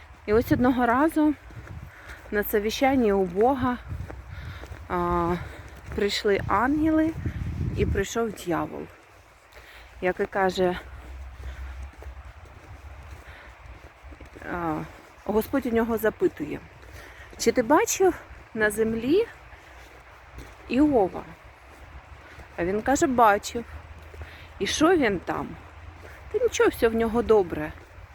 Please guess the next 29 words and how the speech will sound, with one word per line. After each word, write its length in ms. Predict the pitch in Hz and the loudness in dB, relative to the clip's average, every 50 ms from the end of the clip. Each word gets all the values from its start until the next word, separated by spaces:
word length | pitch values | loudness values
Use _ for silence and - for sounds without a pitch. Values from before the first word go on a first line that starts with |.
| - - - - - - - - - - - - - - | -20 -20 -20 -20 -20 -20 -20 -20 -20 -20 -20 -14 -2 2
Але 220 | - 185 220 240 | 4 6 6 6
ти 120 | - 339 | 4 4
в 40 | 269 | 6
нього 300 | 285 277 294 262 269 285 | 6 6 6 4 2 0
забери 440 | 240 254 247 220 254 254 294 359 480 - - - - - - - - - - - - - - - - - - - - - - - - | 0 0 -2 0 0 2 2 2 0 0 -4 -20 -20 -20 -20 -20 -20 -20 -20 -20 -20 -20 -20 -20 -20 -20 -20 -20 -20 -16 -14 -10 -4
це 120 | - 175 | -2 -2
все 420 | 165 - - - - 175 139 - - - - - - - - - - - - - - - - - | -2 -2 -2 -2 0 0 0 0 -2 -8 -12 -18 -20 -20 -16 -16 -14 -14 -14 -14 -18 -18 -12 -6
і, 400 | - 214 220 220 220 202 202 202 202 - - - - - - - - - - - - - - - - - - - - - - - - - - - - | -4 -2 2 4 4 4 4 4 2 0 -6 -20 -20 -20 -20 -18 -12 -12 -12 -12 -12 -16 -18 -18 -20 -20 -20 -18 -18 -18 -18 -18 -18 -20 -16 -8 -8
і 80 | - | -8
подивишся, 680 | 220 - - 240 359 370 320 254 202 - - - - 156 | -2 -2 2 6 6 6 6 6 2 -2 -4 -8 -6 -6
що 160 | - - 190 | -4 -2 -2
він 180 | 202 214 214 202 | 0 0 -2 -2
про 160 | - 208 190 | -4 -8 -10
тебе 300 | - - 180 170 175 180 | -6 -6 -6 -4 -4 -6
скаже». 440 | - - - 175 151 139 - - 123 - - - - - - - - - - - - - - - - - - - - - - - - - - - - - - - - - - - - - - - - - - - - - 165 | -6 -6 -8 -8 -8 -8 -10 -12 -14 -14 -16 -18 -18 -18 -18 -18 -18 -18 -18 -18 -18 -18 -18 -16 -16 -16 -16 -18 -18 -18 -16 -16 -16 -16 -16 -16 -16 -18 -18 -18 -18 -18 -18 -18 -20 -20 -20 -20 -20 -20 -18 -16 -14 -10 -6
Господь 380 | 175 175 170 - - 185 180 - | -6 -6 -6 -6 -10 -10 -8 -8
каже: 460 | - - 156 156 165 165 170 165 165 - - - - - - - - - - - - - - - - 175 165 - - - | -4 -2 -2 0 0 0 0 0 0 -2 -8 -18 -18 -18 -16 -16 -16 -14 -14 -14 -14 -14 -16 -14 -12 -12 -12 -12 -12 -8
«Та 80 | - 175 | -2 0
як 200 | 180 185 202 196 | 0 0 0 0
же 100 | 185 175 | -2 0
я 120 | 175 170 | 0 0
можу 300 | 170 165 165 165 165 165 | 0 -2 -4 -6 -6 -6
забрати? 480 | 156 185 175 175 185 170 160 - - 143 156 | -4 -4 -4 -2 -2 -4 -4 -6 -8 -8 -6
Я 80 | 196 | -4
не 100 | 240 339 | -2 0
можу 260 | 370 339 277 240 233 | 2 2 0 0 0
в 60 | 220 214 | -2 -2
нього 280 | 208 214 208 220 208 | -2 -4 -2 -4 -4
забрати. 600 | 190 190 180 180 - 175 175 170 - - - 165 | -2 -2 -2 -2 -2 -2 -2 -2 -4 -6 -10 -10